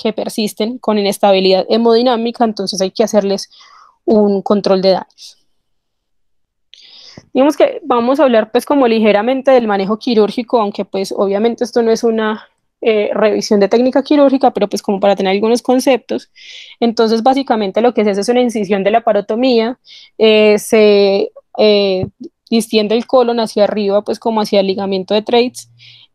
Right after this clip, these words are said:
eh, y se, eh, retrae el intestino delgado para dar, pues, como una adecuada visión.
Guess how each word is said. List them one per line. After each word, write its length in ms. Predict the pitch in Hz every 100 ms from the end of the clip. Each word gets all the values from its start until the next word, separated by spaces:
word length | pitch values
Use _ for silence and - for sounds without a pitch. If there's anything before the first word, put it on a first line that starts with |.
| -
eh, 360 | 233 220 214 -
y 300 | 285 302 285
se, 480 | - 226 226 233 -
eh, 320 | 220 202 202
retrae 800 | 202 208 - 202 208 214 240 -
el 480 | 220 208 196 196 185
intestino 560 | 226 214 202 - 208 196
delgado 460 | 240 254 254 240 240
para 220 | 214 196
dar, 240 | 196 190 -
pues, 160 | 202 208
como 220 | 233 220
una 220 | 226 220
adecuada 380 | 202 196 202 185
visión. 460 | 220 247 262 247